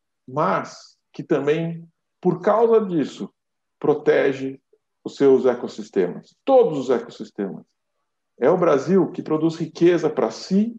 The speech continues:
e pros outros, que tá fazendo reformas que poucos países conseguem fazer. Reforma da Previdência, a França tá tentando fazer e não consegue, nós conseguimos. Esse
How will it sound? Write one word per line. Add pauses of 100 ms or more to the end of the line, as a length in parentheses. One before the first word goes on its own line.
(100)
e
pros
outros, (480)
que
tá
fazendo
reformas (440)
que
poucos
países
conseguem
fazer. (380)
Reforma
da
Previdência,
a
França
tá
tentando
fazer
e
não
consegue,
nós
conseguimos. (640)
Esse